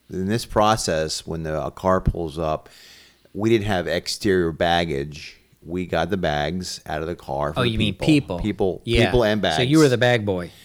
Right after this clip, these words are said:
Speaker 1: Yeah, we were the bag boy. So we go get the stuff, and and it was a two pilot operation to put, to stow their bags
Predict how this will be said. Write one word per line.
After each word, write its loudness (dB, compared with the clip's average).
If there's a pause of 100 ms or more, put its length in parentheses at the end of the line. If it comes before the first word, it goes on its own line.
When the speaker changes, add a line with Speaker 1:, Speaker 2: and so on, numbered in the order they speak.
(140)
Speaker 1:
Yeah, 2
we -2
were 0
the -2
bag 0
boy. -4
So -10
we -4
go 0
get 0 (160)
the -20
stuff, -2
and -8 (800)
and -6
it -8
was -4
a -6
two 0
pilot 2
operation 0
to -6
put, -2
to -8
stow 4
their 4
bags -4